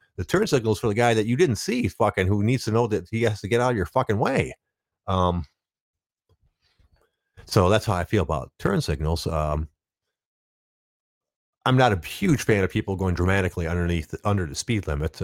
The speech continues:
uh, but I try to be patient with that 'cause there's normally a reason they're driving, uh,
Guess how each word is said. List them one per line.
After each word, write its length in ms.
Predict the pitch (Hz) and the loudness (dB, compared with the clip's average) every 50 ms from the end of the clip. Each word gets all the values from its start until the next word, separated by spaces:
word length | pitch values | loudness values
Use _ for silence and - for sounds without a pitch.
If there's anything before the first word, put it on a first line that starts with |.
| - | -10
uh, 240 | - 80 80 80 78 | -10 -8 -8 -8 -6
but 120 | 80 - 98 | -4 -2 -2
I 60 | 95 | 0
try 200 | 92 - 117 107 | 0 0 0 0
to 60 | 92 | 0
be 60 | 80 | -2
patient 380 | - - 104 101 - - 85 73 | -2 -2 -2 0 0 -2 -4 -6
with 140 | 82 - - | -6 -6 -4
that 220 | 90 87 90 - | -4 -4 -4 -4
'cause 380 | - 98 92 85 - - - - _ _ _ _ _ _ _ _ _ _ _ - | -4 -4 -4 -4 -6 -10 -16 -18 _ _ _ _ _ _ _ _ _ _ _ -2
there's 260 | 127 135 123 117 - | 2 2 2 2 2
normally 380 | 110 104 101 101 95 87 85 80 | 0 0 0 0 0 0 -2 -4
a 80 | 80 | -6
reason 320 | 73 82 85 82 71 76 73 | -4 -4 -4 -4 -4 -4 -6
they're 100 | 73 71 | -6 -4
driving, 420 | 69 78 78 76 67 65 69 71 _ _ - | -2 -2 -2 -2 -2 -6 -10 -14 _ _ -10
uh, 140 | 95 76 | -10 -10